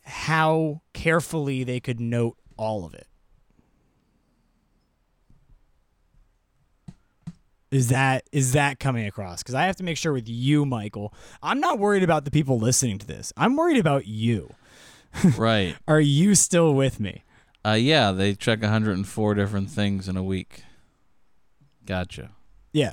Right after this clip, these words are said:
Speaker 1: and then, then from that diagnosis that's given by Kellogg specifically,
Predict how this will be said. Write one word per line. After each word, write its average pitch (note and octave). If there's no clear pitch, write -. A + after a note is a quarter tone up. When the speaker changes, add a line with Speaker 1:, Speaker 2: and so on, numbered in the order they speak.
Speaker 1:
and C3+
then, C3
then C3+
from D3+
that C3
diagnosis A#2+
that's B2
given C3+
by B2+
Kellogg A#2
specifically, C3+